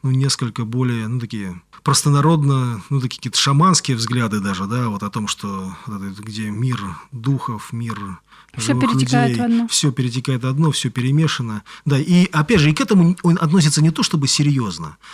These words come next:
Speaker 1: Это скорее действительно, ну, что-то, связанное со сновидениями. Но, но эту границу в своих фильмах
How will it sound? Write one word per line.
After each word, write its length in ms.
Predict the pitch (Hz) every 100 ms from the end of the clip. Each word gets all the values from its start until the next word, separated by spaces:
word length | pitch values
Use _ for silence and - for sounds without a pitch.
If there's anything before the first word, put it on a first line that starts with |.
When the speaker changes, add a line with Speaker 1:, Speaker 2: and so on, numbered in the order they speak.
| -
Speaker 1:
Это 180 | 175 185
скорее 340 | - 165 165
действительно, 720 | 147 139 - 180 151 143 120 - - - - - -
ну, 120 | 131
что-то, 680 | - - 175 160 156 143 127 110 95 -
связанное 520 | 135 - 143 147 131 131
со 120 | 135
сновидениями. 840 | - 143 147 139 120 95 87 82 - - -
Но, 380 | 160 202 127 110
но 380 | 147 151 98 - - -
эту 220 | 165 165
границу 800 | 131 143 156 226 - - 107 98 -
в 60 |
своих 320 | - 139 139
фильмах 580 | - - 202 180 113 -